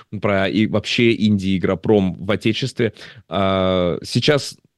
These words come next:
так как у нас основной тематикой был фестиваль «Игропром», то я напомню, что сейчас он проходит в онлайн-формате, но уже осенью или, может быть, зимой, а может быть, в конце лета,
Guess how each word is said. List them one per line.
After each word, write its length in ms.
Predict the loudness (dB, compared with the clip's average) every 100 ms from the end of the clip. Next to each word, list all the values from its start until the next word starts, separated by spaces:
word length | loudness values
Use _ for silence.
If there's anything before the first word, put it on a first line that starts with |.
| _ _
так 180 | -6 -4
как 140 | -4
у 20 |
нас 180 | -4 -4
основной 200 | -4 -4
тематикой 400 | -4 -4 -6 -6
был 140 | -4 -6
фестиваль 320 | -6 -4 -2
«Игропром», 400 | -2 0 2 2
то 100 | 2
я 140 | 2
напомню, 360 | 2 2 0 -2
что 140 | -8 -8
сейчас 280 | -4 -2
он 80 | -2
проходит 340 | -4 0 0 2
в 20 |
онлайн-формате, 680 | 0 2 0 0 2 0 2
но 160 | 2
уже 220 | 4 4 2
осенью 640 | 2 4 4 4 2 4
или, 280 | 4 2 0
может 380 | 0 -2 -4 -6
быть, 200 | -6 -8
зимой, 360 | -4 -2 0 0
а 80 | -2
может 200 | -6 -8
быть, 160 | -12
в 20 | -10
конце 300 | -10 -8 -4
лета, 360 | -2 0 -2